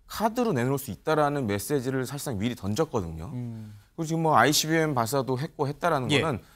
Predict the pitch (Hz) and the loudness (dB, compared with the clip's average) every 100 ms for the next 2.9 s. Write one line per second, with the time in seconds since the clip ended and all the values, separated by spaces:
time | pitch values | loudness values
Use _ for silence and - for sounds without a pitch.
0 | - - - - _ _ _ _ _ 139 | -20 -20 -20 -20 _ _ _ _ _ -2
1 | 220 214 185 170 269 247 233 220 202 - | 2 6 6 8 6 4 4 4 2 0
2 | 214 233 214 226 190 135 185 98 82 | 0 2 0 0 0 2 2 0 -4